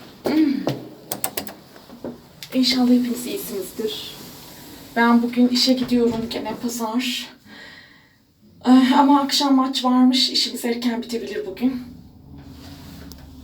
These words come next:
O yüzden ben şöyle hemen hem şık, gösterişli hem de, eh, resmi bir kıyafet giydim. Programımızın güzel geçeceğine de inanıyorum.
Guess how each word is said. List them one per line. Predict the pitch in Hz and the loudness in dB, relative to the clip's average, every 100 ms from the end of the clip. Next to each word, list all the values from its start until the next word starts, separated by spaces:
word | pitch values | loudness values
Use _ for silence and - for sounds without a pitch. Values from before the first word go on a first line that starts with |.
| - - - | -20 -18 -8
O | 214 | -6
yüzden | 220 226 226 | -2 2 2
ben | 220 | 0
şöyle | - 226 214 | -4 -4 -4
hemen | 220 196 208 247 - - - - - - - - | -4 -4 -4 -6 -8 -16 -20 -20 -20 -20 -20 -8
hem | - 226 | -2 0
şık, | - - - - - - - | 0 0 -4 -12 -14 -20 -10
gösterişli | 202 - 220 208 - 240 | -8 -2 -2 -2 0 2
hem | 233 202 | 2 2
de, | 233 262 - - - - - - - 180 | 0 -2 -8 -14 -20 -20 -20 -20 -6 0
eh, | 185 180 180 | 4 6 6
resmi | 196 208 - 202 180 - | 4 0 -4 -6 -8 -10
bir | - | -14
kıyafet | - 208 175 175 175 - | -6 -2 -2 -2 -6 -6
giydim. | 202 185 220 - - - - - - - - | -10 -8 -8 -10 -14 -20 -20 -20 -20 -20 0
Programımızın | 214 202 208 202 - 208 | 0 2 0 -2 -2 -6
güzel | - 208 196 | -4 -4 -4
geçeceğine | 190 - - 190 180 | -4 -4 -2 -2 -2
de | - | -4
inanıyorum. | 185 185 185 160 180 180 | -4 -4 -4 -2 -4 -6